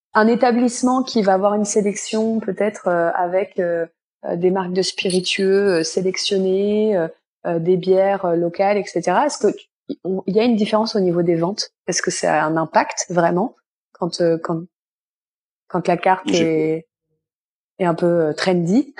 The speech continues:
Speaker 1: <laughs> Ou est-ce que, euh, ou, ou est-ce que
Speaker 2: Mais
Speaker 1: c'est
Speaker 2: ça,
Speaker 1: pas,
Speaker 2: ça
Speaker 1: c'est pas
Speaker 2: dépend.
Speaker 1: significatif ?
Speaker 2: En fait, si tu fais ça, mais qu'il y a pas de conseil derrière, euh, ça va pas changer grand-chose. Voilà. Donc, c'est, ça
Speaker 1: Ok.
Speaker 2: dépend vraiment des équipes, euh,
Speaker 1: La
Speaker 2: qui sont
Speaker 1: mise,
Speaker 2: là pour
Speaker 1: euh, la
Speaker 2: conseiller,
Speaker 1: mise en
Speaker 2: et cetera.
Speaker 1: valeur, euh.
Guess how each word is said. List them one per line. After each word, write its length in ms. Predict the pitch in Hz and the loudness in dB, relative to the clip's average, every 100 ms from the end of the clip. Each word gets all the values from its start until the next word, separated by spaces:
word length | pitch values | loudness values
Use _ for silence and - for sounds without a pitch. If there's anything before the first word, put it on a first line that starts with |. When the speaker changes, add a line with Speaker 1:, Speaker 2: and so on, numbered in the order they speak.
| - - - | -4 -4 -8
Speaker 1:
<laughs> 840 | - 165 - 190 - - - - | -6 -6 -6 -10 -14 -20 -20 -6
Ou 160 | 202 196 | 0 2
est-ce 180 | 185 | 0
que, 100 | - | 0
euh, 600 | 202 196 165 165 160 165 - | 2 4 4 2 2 0 0
ou, 260 | 185 180 - | 0 0 0
ou 180 | 214 208 | 2 2
est-ce 160 | 190 | 2
que 100 | - | 0
Speaker 2:
Mais 100 | 220 | 0
Speaker 1:
c'est 100 | 226 | 2
Speaker 2:
ça, 80 | 165 | 2
Speaker 1:
pas, 60 | 180 | 2
Speaker 2:
ça 80 | 131 | 4
Speaker 1:
c'est 160 | 135 | 2
pas 100 | 160 | 4
Speaker 2:
dépend. 40 | 131 | 2
Speaker 1:
significatif ? 960 | - 110 208 - - 202 - 190 - _ _ _ _ _ _ _ _ _ _ _ _ _ _ _ | 2 2 0 0 -2 -2 -2 -8 -10 _ _ _ _ _ _ _ _ _ _ _ _ _ _ _
Speaker 2:
En 120 | 117 | -2
fait, 360 | 117 156 151 - | 2 0 0 -8
si 200 | - - | -6 -6
tu 140 | - 139 | -2 -2
fais 200 | - 143 | 0 0
ça, 360 | - 147 143 - | 2 2 0 -2
mais 140 | 110 | -2
qu'il 80 | - | -2
y 40 | |
a 40 | - | 0
pas 120 | 123 | -2
de 60 | 123 | -2
conseil 340 | 117 117 110 | -2 0 0
derrière, 520 | 110 104 110 127 117 - | 0 0 0 -2 -4 -6
euh, 380 | 95 92 92 92 | -6 -4 -6 -6
ça 180 | - | -4
va 100 | 101 | -2
pas 120 | 101 104 | -2 -2
changer 280 | 107 101 | -4 -4
grand-chose. 360 | 95 95 92 - _ 98 | -6 -6 -8 -10 _ -14
Voilà. 220 | 95 92 | -10 -6
Donc, 160 | 98 - | -6 -6
c'est, 180 | - 185 | -8 -2
ça 80 | 185 | 2
Speaker 1:
Ok. 80 | - | 2
Speaker 2:
dépend 300 | 160 113 107 | 2 0 0
vraiment 420 | 110 123 123 127 | 0 0 0 -2
des 400 | 120 107 113 110 | -4 -2 0 0
équipes, 340 | 107 120 - | -2 -6 -6
euh, 280 | 104 98 95 | -4 -2 0
Speaker 1:
La 140 | 185 | 0
Speaker 2:
qui 80 | 185 | 2
sont 40 | 202 | 0
Speaker 1:
mise, 80 | 196 | 2
Speaker 2:
là 40 | |
pour 100 | 180 | 2
Speaker 1:
euh, 60 | 175 | 0
la 60 | |
Speaker 2:
conseiller, 220 | 175 180 185 | 0 0 0
Speaker 1:
mise 120 | 185 | 0
en 40 | |
Speaker 2:
et 80 | 175 | 2
cetera. 100 | 175 | 2
Speaker 1:
valeur, 280 | 180 190 180 | 2 0 -2
euh. 160 | 170 | -4